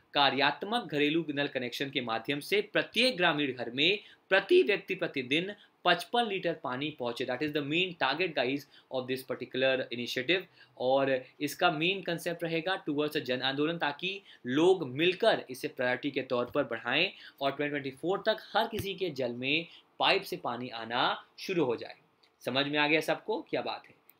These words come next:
आगे बढ़ते हैं अगले headline पर। कड़ी निंदा करने वाले और मेरे शहर के सांसद, the लोकसभा एमपी from my city,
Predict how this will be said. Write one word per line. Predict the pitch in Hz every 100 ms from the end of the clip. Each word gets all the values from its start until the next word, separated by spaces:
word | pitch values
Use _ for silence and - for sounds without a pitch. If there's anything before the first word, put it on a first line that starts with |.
| -
आगे | 117 123
बढ़ते | 127 131 165
हैं |
अगले | 185 120
headline | 120 117 127
पर। | 135 269 - _ _ - - - - - - - - _ - - - - - _ - - _ - - _ - - _ _ - _ -
कड़ी | 170 220
निंदा | 247 226 233
करने | 226 185 180
वाले | 170 170 185 254 - -
और | 151
मेरे | 151 143 175 214
शहर | 180 170
के | 170 180
सांसद, | 175 135 127 127 131 - _
the | 120
लोकसभा | 127 143 139 175 180
एमपी | 147 156
from | 165 151
my | 135 135
city, | - 127 175